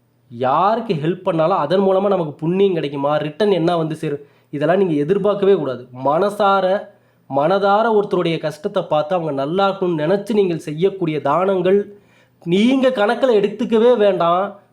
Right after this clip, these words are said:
கடவுள் அதற்கான நல்ல எதிர்காலத்தை உங்களுக்கு கொடுப்பார். இதுதான் உண்மை. ஒரு துளி கூட நீங்க அதுல எந்த எதிர்பார்ப்புமே இருக்கக்கூடாது. உங்க மனசுல அது துளி எதிர்பார்ப்பு இருந்து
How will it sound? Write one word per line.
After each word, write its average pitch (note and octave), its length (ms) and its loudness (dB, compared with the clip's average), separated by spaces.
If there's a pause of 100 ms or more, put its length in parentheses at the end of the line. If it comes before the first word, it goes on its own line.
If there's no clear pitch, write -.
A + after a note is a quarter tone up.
கடவுள் B3 680 0 (100)
அதற்கான F3+ 600 0
நல்ல G3 560 2
எதிர்காலத்தை G#3 580 2
உங்களுக்கு D#3 280 -2
கொடுப்பார். C3 320 -6 (300)
இதுதான் C#3 360 0
உண்மை. C#3 320 -2 (800)
ஒரு C4 420 0
துளி C#4 340 2
கூட B3 220 2
நீங்க C4+ 200 2
அதுல D#3 320 0
எந்த A#3 440 -2
எதிர்பார்ப்புமே G#3 720 0
இருக்கக்கூடாது. E3 520 -4
உங்க G#3 340 -2
மனசுல G#3+ 360 0
அது F#3 340 -2
துளி A3 420 2
எதிர்பார்ப்பு A#3+ 640 -2
இருந்து A#3 520 -2